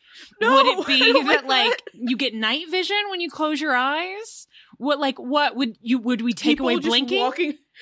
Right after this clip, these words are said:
Speaker 1: people walking around in the dark with their <laughs> eyes closed.
Speaker 2: Yeah, we
Speaker 1: To
Speaker 2: take
Speaker 1: the
Speaker 2: away
Speaker 1: night vision.
Speaker 2: blinking because, um, that way you don't ever have to blink and you can just close your eyes when you choose to. Only then everybody immediately just has sand and stuff in their eyes all the time.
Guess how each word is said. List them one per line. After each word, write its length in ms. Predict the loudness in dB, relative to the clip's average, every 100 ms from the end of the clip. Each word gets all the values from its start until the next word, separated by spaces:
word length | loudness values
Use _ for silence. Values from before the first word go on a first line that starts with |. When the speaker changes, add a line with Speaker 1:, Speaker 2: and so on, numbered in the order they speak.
| -10 -4
Speaker 1:
people 260 | 0 2
walking 280 | 2 0 0
around 100 | 0
in 60 | 0
the 80 | -2
dark 360 | -2 0 0 -2
with 120 | 0
their 160 | 0 0
<laughs> 80 | -2
eyes 200 | -2 -4
closed. 300 | -14 -10 -12 _ -14
Speaker 2:
Yeah, 360 | -6 -6 -4 -4
we 180 | -2 -2
Speaker 1:
To 60 | 0
Speaker 2:
take 60 | -2
Speaker 1:
the 60 | 0
Speaker 2:
away 60 |
Speaker 1:
night 240 | 0 0 0
vision. 140 | -2 0 0 -2
Speaker 2:
blinking 480 | -4 -4 -4 -6 -8
because, 720 | -6 -6 -4 -4 -4 -8 -12 -8
um, 480 | -4 -4 -4 -10 -18 _ _ -10
that 260 | -4 -4 -4
way 140 | -6
you 140 | -4
don't 160 | -4 -4
ever 160 | -6 -6
have 140 | -6
to 80 | -8
blink 240 | -8 -8 -8
and 100 | -12
you 60 |
can 100 | -12
just 200 | -12 -12
close 220 | -8 -8 -4
your 100 | -4
eyes 160 | -6
when 80 | -10
you 100 | -12
choose 240 | -10 -10 -10
to. 120 | -10
Only 180 | -8 -6
then 200 | -6 -4
everybody 460 | -6 -6 -6 -6 -6
immediately 520 | -6 -6 -6 -8 -10
just 220 | -10 -12
has 180 | -12 -10
sand 340 | -12 -12 -12
and 120 | -12
stuff 220 | -8 -8 -8
in 60 |
their 120 | -8
eyes 240 | -4 -6 -4
all 140 | -8
the 60 | -8
time. 360 | -10 -10 -10